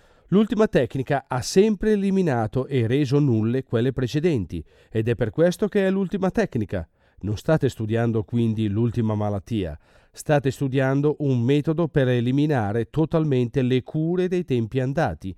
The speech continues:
e nullificare i procedimenti stessi di Scientology usati in precedenza.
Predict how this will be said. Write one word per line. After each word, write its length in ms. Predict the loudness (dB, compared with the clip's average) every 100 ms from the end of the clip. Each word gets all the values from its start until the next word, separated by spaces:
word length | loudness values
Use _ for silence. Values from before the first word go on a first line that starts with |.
| _ _ _
e 180 | 2 4
nullificare 800 | 6 6 4 2 0 2 4 4
i 260 | 0 0 0
procedimenti 760 | 0 0 0 0 2 0 0 -6
stessi 420 | 0 0 2 -2
di 80 | -4
Scientology 640 | -2 0 2 2 2 2
usati 400 | 0 0 -2 -2
in 80 | -4
precedenza. 680 | -2 -4 -2 -2 -4 -10